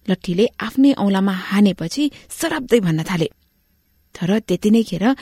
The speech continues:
आफूले सरापेको अरू कसैले सुन्यो कि भनेर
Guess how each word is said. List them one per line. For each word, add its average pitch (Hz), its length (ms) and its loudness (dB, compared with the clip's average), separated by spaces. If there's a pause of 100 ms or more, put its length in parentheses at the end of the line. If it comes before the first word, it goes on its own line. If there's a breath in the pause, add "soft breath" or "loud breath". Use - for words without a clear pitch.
(320 loud breath)
आफूले 233 400 2
सरापेको 220 600 0
अरू 240 260 0
कसैले 262 420 -2
सुन्यो 240 380 0
कि 302 120 -10
भनेर 240 260 -2